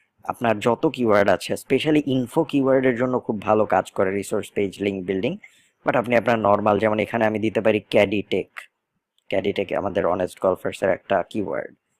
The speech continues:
অথবা আমরা দিতে পারি বেস্ট গলফ ক্লাব রিসোর্সেস। But ইনফরমেটিভ কনটেন্টে সবচেয়ে ভালো কাজ করে, এই জন্য আমি গলফ এটিকেটস দিয়ে রেখেছি।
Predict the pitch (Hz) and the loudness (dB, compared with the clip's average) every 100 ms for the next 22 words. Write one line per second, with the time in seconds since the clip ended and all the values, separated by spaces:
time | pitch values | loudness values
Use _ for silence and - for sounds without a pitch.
0 | _ - 104 117 113 107 107 104 107 110 | _ -8 -4 0 2 2 -2 -2 0 0
1 | 139 101 107 101 - - 107 107 98 101 | -2 -2 0 0 -4 -12 2 6 6 6
2 | - - - _ _ _ - 107 90 92 | 0 -14 -20 _ _ _ 4 6 6 2
3 | - _ _ _ _ _ _ - 101 101 | -18 _ _ _ _ _ _ -14 -6 -6
4 | - 98 - 92 123 170 - 131 117 - | -2 -4 -4 -6 -6 -6 -2 -4 -2 0
5 | 156 147 127 - 117 113 117 107 107 - | 0 0 -2 0 0 0 -2 -2 -2 -2
6 | 101 95 104 - 85 - 104 101 - _ | -4 -2 -2 -2 -4 -4 -4 -4 -6 _
7 | _ _ 107 117 127 120 104 101 - 117 | _ _ -6 -2 -2 0 2 0 -2 -6
8 | - 104 107 - - 101 92 87 92 - | -6 -4 -4 -6 -6 -2 -2 -4 -8 -10
9 | 107 | -14